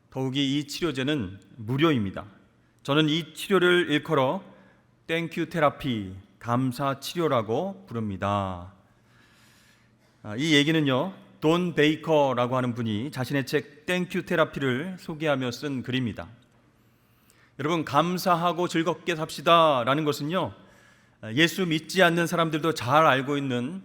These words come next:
어떤 삶의 지혜입니다. 장수하면서 유복하게 산 사람들의 이야기를 들어보면 그동안 화내지 않고 서두르지 않고 가급적 좋은 마음으로 살려고 노력했습니다. 특히 감사하면서,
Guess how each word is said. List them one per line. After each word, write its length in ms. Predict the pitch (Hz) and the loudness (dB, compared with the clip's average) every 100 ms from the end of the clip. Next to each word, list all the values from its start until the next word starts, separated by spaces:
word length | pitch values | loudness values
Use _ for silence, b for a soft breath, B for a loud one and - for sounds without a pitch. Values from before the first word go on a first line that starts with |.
| - | -14
어떤 240 | 117 147 | -8 -6
삶의 460 | 139 170 165 160 156 | -4 -4 -2 0 -2
지혜입니다. 680 | - 139 147 120 104 85 87 - _ _ _ _ _ _ _ _ b b b - | 0 2 2 0 -4 -8 -14 -20 _ _ _ _ _ _ _ _ b b b -4
장수하면서 960 | 156 175 165 185 175 170 170 - 175 147 | -2 0 2 4 4 2 0 0 0 0
유복하게 540 | 143 175 170 180 160 | 2 0 0 -2 -2
산 200 | 160 156 | 0 -2
사람들의 480 | 156 151 143 139 127 | 0 0 0 -2 0
이야기를 760 | 131 127 120 117 170 190 - | 0 0 -2 -2 -4 -10 -16
들어보면 680 | - 139 143 123 107 107 202 - _ b b _ | -2 2 2 0 -2 -4 -10 -16 _ b b _
그동안 480 | 131 127 135 127 104 - | -8 -2 0 -2 -4 -4
화내지 420 | 165 165 151 143 | -2 0 0 2
않고 540 | 113 107 - 110 98 | 0 -2 -4 -6 -6
서두르지 460 | 104 156 156 147 135 | -8 -6 -4 -4 -4
않고 500 | 110 104 - 104 95 b b b | -4 -6 -10 -14 -14 b b b
가급적 680 | 117 123 139 - 143 - - | -6 -4 -6 -2 -2 -2 -4
좋은 320 | 139 147 160 | 2 4 4
마음으로 380 | 151 143 139 127 | 4 4 2 -4
살려고 340 | 143 135 131 | -2 -2 -2
노력했습니다. 800 | 120 123 123 127 113 110 131 196 b b b b - | -2 -4 -6 -12 -10 -6 -4 -6 b b b b -18
특히 520 | - 196 175 117 B B B | -12 -2 -2 -2 B B B
감사하면서, 1120 | - 139 170 180 170 170 165 160 151 156 151 | 2 4 4 2 2 2 2 0 0 0 0